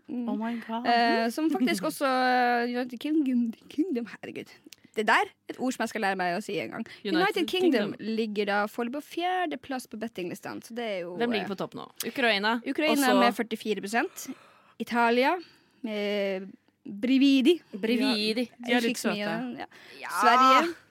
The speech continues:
Speaker 3: Ja, Sverige.
Speaker 1: Ehm, på tredje plass, United Kingdom på fjerde. Spania, Slow Mo, den liker jeg.
Speaker 3: Den
Speaker 2: Jeg
Speaker 3: liker jeg ikke i det
Speaker 1: Mo,
Speaker 3: hele tatt.
Speaker 1: mo,
Speaker 3: Åh!
Speaker 1: mo,
Speaker 2: Jeg
Speaker 1: mo.
Speaker 2: elsker Spania!
Speaker 3: Nei, det er møl, ass.
Speaker 1: Ja, men altså,
Speaker 2: Fuck
Speaker 1: det,
Speaker 2: off!
Speaker 1: der er det,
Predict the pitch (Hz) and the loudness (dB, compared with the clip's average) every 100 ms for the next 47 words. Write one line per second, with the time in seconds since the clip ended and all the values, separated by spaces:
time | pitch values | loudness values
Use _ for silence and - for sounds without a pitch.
0 | _ _ - - - - 220 220 240 - | _ _ -20 -14 -10 -4 -2 0 -2 -6
1 | - 240 240 240 233 240 233 233 240 240 | -8 -4 -2 -2 -2 -4 -2 -2 -2 -4
2 | 240 240 240 262 302 - - 247 247 240 | -6 -8 -6 -6 -8 -10 -10 -4 -4 -4
3 | 226 - 269 269 247 247 233 - 240 240 | -8 -10 -4 -4 -2 -6 -6 -6 -4 -4
4 | 233 269 277 - - 240 262 285 339 - | -4 -6 -6 -10 0 2 2 0 -2 -2
5 | 254 269 349 277 226 180 - - - 247 | 0 -2 -4 -4 -4 -6 -8 -10 0 6
6 | 339 349 370 294 - 311 320 381 370 370 | 8 8 6 4 2 4 4 4 2 2
7 | 359 381 247 233 233 _ _ 605 988 359 | 2 4 4 4 0 _ _ 8 12 12
8 | 370 370 349 247 233 247 _ 392 539 370 | 12 10 8 2 -2 -6 _ 2 4 4
9 | 359 392 508 392 359 - 415 381 349 349 | 4 2 2 2 0 -2 0 4 4 4
10 | 339 208 214 220 220 220 220 214 208 214 | 2 2 2 4 6 8 8 8 8 6
11 | 240 226 - - 285 294 254 285 254 294 | 6 2 -6 0 4 4 6 6 6 2
12 | 302 302 277 262 320 - - - 269 320 | 2 2 2 4 2 -2 -12 -2 2 2
13 | - 262 277 277 | 2 2 2 4